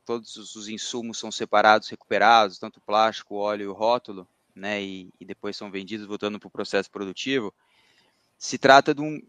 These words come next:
de, de vários processos, né, uma sequência aí de equipamentos e processos, já com carta patente concedida, né, uma patente verde, que, é, que através, né, são processos físico, químicos e mecânicos,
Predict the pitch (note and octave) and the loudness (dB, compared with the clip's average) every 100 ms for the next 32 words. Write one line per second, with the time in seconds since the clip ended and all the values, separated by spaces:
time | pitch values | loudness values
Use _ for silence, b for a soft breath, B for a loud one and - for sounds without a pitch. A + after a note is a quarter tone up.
0 | _ - A#2 B2 A#2 A2+ A#2 C3 D3+ - | _ -12 -4 -2 -2 2 6 8 6 -2
1 | B2+ - A2+ D3 - A#2+ A2+ A2+ B2 - | -4 6 8 8 4 -4 -2 0 -2 0
2 | A#2 A#2 A#2+ A2 A2 - - G#2+ A2+ A2+ | 0 2 2 2 0 0 2 4 2 -4
3 | A2+ A2+ G#2+ G#2+ A#2+ C3+ A2 B2+ D3 C#3 | -6 -6 0 4 6 4 4 4 4 4
4 | B2+ B2 B2 A#2 - A#2 A#2 G#2+ - G#2+ | 6 6 4 0 0 -4 -4 -10 -12 -12
5 | A2 A2+ F#2+ C3 C#3+ A#2+ A2 G2+ G2+ - | -8 -8 -6 -4 -2 0 -2 -2 -4 -4
6 | G#2+ A2 G2+ G2+ B2+ D3 E3+ _ _ _ | -8 -6 -2 0 0 -4 -14 _ _ _
7 | _ _ _ _ _ _ _ - C3 D3+ | _ _ _ _ _ _ _ -4 2 2
8 | E3+ - _ B2+ B2 B2 B2 B2 A#2+ A#2+ | 2 -4 _ 0 2 4 4 4 4 2
9 | B2 - C3+ A#2+ B2 A2+ A#2+ A#2 - A#2+ | 0 0 2 4 4 4 2 0 -2 -10
10 | A#2 A#2+ - B2 - - - C#3+ D3 B2+ | -8 -8 -2 -2 -4 -10 -6 -6 -6 -10
11 | - B2+ A#2+ A2+ B2 B2 - B2+ B2+ E3 | -10 -8 -8 -10 -8 -8 -2 2 2 -2
12 | - - - | -14 -16 -18